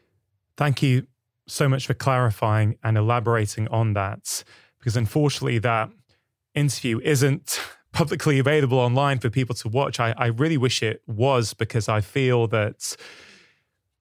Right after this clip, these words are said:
it would do a great service to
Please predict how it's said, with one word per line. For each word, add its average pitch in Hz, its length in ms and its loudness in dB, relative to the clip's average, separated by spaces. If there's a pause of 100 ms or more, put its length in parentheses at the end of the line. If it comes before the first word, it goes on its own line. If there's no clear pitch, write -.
(340)
it 143 140 -4
would 131 140 -4
do 139 120 2
a 127 60 4
great 151 320 0
service 123 720 0 (100)
to 110 480 0